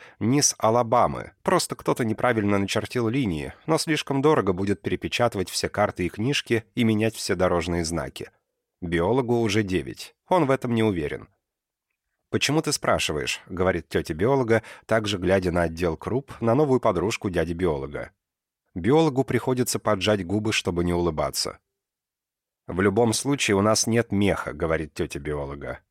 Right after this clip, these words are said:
«У нас волосы, понял?» Она отбрасывает прядь собственных в сторону, чтобы показать. Они черные, как всегда.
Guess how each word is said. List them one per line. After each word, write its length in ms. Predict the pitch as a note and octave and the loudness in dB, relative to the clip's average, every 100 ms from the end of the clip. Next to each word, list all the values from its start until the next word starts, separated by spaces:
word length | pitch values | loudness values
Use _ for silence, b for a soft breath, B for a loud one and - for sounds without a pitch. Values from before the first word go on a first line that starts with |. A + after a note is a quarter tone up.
| - | -4
«У 80 | G#2+ | 0
нас 260 | B2 - | 2 0
волосы, 500 | G2 C3 G#2 D2+ - | 0 2 4 2 -2
понял?» 480 | - B2 D3 G2 - _ _ _ _ _ _ _ - | -2 2 2 2 -2 _ _ _ _ _ _ _ -2
Она 200 | C3 D#3+ | 2 2
отбрасывает 560 | A2+ A#2+ B2 A2+ G#2 | 2 0 0 -2 -4
прядь 260 | - G#2+ G2+ | 0 -2 0
собственных 540 | - A#2+ - G2 G2 | -2 -2 -2 -2 -2
в 40 | - | -2
сторону, 420 | - C3+ B2 A2 | 0 0 2 0
чтобы 260 | - F#2+ F#2+ | -2 -4 -2
показать. 600 | - F2+ D2+ C#2+ B1+ - B B B B | 0 0 0 -2 -8 -16 B B B B
Они 260 | C3 B2+ | 0 2
черные, 460 | A2 - A2+ A#2 A#2 | 0 0 2 2 -2
как 160 | A2+ G#2 | -2 -4
всегда. 480 | - E2 D2 B1 | -4 -6 -6 -8